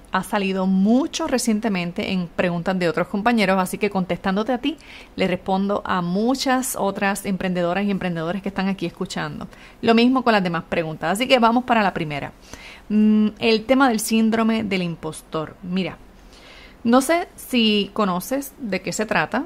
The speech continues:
eh, y ahora le hablo a Priscila, pero te hablo a ti también que estás al otro lado y no eres Priscila y no habías escuchado este concepto, o a lo mejor lo has escuchado por ahí, pero no sabes de lo que trata.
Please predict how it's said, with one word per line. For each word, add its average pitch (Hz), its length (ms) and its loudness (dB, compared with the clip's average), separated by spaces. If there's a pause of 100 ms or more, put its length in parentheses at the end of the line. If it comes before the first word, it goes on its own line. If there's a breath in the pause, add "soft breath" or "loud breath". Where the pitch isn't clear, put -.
(140)
eh, 180 240 -4
y 180 120 -2
ahora 180 280 0
le 185 140 0
hablo 180 260 4
a 226 140 4
Priscila, 269 500 2
pero 185 200 0
te 175 120 -2
hablo 175 240 0
a 190 80 2
ti 185 140 -4
también 190 320 0
que 180 80 -4
estás 156 160 -4
al 165 140 0
otro 208 160 0
lado 196 340 4
y 180 60 0
no 165 100 -2
eres 165 140 -2
Priscila 196 680 0
y 175 280 -4
no 165 520 -2
habías 214 220 4
escuchado 254 340 0
este 247 180 -2
concepto, 240 520 0
o 214 120 0
a 208 40 4
lo 208 80 0
mejor 214 220 0
lo 269 60 0
has 302 60 -2
escuchado 277 440 -2
por 233 160 0
ahí, 202 200 -2
pero 175 220 -4
no 170 120 -6
sabes 214 260 -4
de 196 60 -2
lo 190 100 -6
que 175 120 -4
trata. - 400 -8